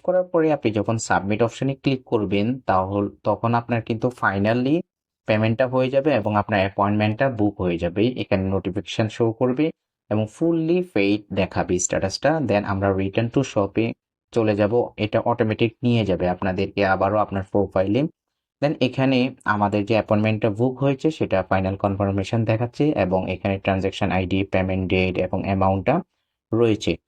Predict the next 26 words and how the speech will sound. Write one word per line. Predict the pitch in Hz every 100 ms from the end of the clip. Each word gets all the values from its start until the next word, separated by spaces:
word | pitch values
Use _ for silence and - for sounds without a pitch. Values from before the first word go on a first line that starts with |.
| _ _ _
তাছাড়া | - 139 175 175
এখানে | 170 170 180
ট্রানজ্যাকশন | 147 113 110
সামারি | 123 117 107 110 110
রয়েছে, | 113 117 - 151
আমরা | 113 98
পুরো, | 95 110 107
আহ, | 107 - 101 95
ইনফরমেশনগুলো | 95 98 95 98 98 - 101 101
আবারও | 101 95 95 101
একবার | 98 98
পড়ে | - 107 107
নিতে | 101 98
পারি, | 95 95 95 120
রিভিউ | 104 101 92 92
করতে | 92 90 98
পারি। | 92 95 123 151 _ _ _ _ _ _ _ _ _ _ _ -
Then, | 135 127 143 -
আহ, | 107 104
আমরা | 104 104
হোম | 104 104 101
অপশনে | 98 - 104 101
চলে | 107 101
যাব | 95 98 104 156 - _ _ _ _ _ -
এবং | 139 170 180
পাশাপাশি | 143 156 156 156 147